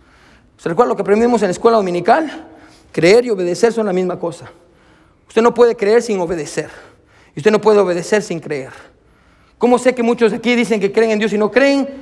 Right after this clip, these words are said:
Porque no obedecen lo que Dios dice. Porque si usted creyera en Dios, usted lo obedeciera.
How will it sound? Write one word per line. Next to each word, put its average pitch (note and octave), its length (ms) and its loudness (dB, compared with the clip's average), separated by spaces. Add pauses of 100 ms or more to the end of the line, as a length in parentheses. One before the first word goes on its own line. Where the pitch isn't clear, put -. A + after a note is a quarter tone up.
(240)
Porque F#3 180 -6
no F3 120 -4
obedecen E3 460 -8
lo C#3 100 -8
que C#3+ 100 -10
Dios B2+ 240 -8
dice. - 240 -16 (680)
Porque D#3 200 -8
si E3 80 -6
usted G#3+ 160 2
creyera G#3 340 4
en G3 60 -2
Dios, A3 160 -2
usted G3+ 180 0
lo F3+ 100 -2
obedeciera. E3 540 -8